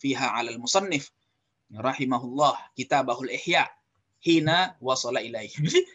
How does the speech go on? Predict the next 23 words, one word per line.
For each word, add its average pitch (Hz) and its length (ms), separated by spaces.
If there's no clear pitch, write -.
ketika 151 360
Ihya 143 320
ini 139 140
sampai 165 480
ke, 139 120
eh, 120 540
Andalus, 156 560
ke - 80
barat 131 400
Islam 123 240
itu, 151 140
mereka 139 320
mengingkari, 151 460
"Ini 233 100
apa-apaan 190 640
nih, 254 80
kok - 160
fuqaha 208 400
dibilang 196 320
majnun?" 160 400
<laughs> 147 380
Kira-kira 139 340
gitu. 151 240